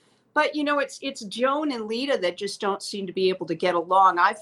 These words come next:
had the opportunity to play with all the girls, uh,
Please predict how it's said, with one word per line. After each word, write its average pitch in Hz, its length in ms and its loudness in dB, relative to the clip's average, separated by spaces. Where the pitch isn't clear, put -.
had 196 320 2
the 180 100 0
opportunity 190 560 0
to 180 80 -6
play 196 280 -2
with 214 140 -2
all 277 240 2
the 262 100 -2
girls, 123 580 -8
uh, 160 240 -4